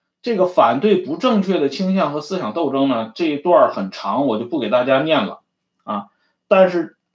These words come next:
这段儿话呢，啊，整个的这个大部分实际上就是向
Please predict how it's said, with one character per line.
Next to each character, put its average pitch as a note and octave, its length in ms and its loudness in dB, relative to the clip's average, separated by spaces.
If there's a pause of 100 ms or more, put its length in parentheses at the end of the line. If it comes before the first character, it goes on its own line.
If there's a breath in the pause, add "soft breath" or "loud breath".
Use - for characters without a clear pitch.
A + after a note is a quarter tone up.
(240)
这 A#3 240 4
段 F#3+ 120 4
儿 E3+ 160 8
话 F#3 260 4
呢， A2 280 -6 (160)
啊， A2 220 -10
整 A#2 260 -8
个 G3+ 180 2
的 D#3+ 100 -2
这 E3 180 -4
个 D3+ 80 -4
大 - 180 2
部 E3+ 220 -4
分 G#2 300 -6
实 B2 280 -14
际 E3 180 -4
上 A#2+ 360 -8
就 A#2+ 160 -6
是 G2+ 240 -10
向 B2+ 380 -4